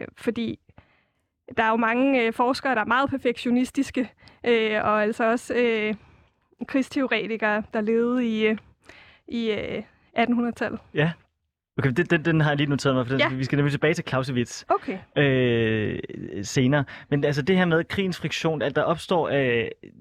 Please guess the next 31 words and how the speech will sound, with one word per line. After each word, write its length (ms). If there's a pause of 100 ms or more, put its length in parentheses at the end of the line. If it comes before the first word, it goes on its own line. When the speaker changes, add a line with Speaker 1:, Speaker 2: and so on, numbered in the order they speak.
(140)
Speaker 2:
der 60
er 60
nogle 200
ting, 200
der 60
går 160
igen 320
ved 60
hver 140
krig, 260
så 100
kan 80
Speaker 1:
Ja. 60
Speaker 2:
der 60
være 140
nogle 220
enkelte 260
ting, 300
som, 400
som, 220
som 240
ændrer 300
sig, 260
men 180
der 60
er 140
et 100
eller 140
andet 140
sådan 240
element 500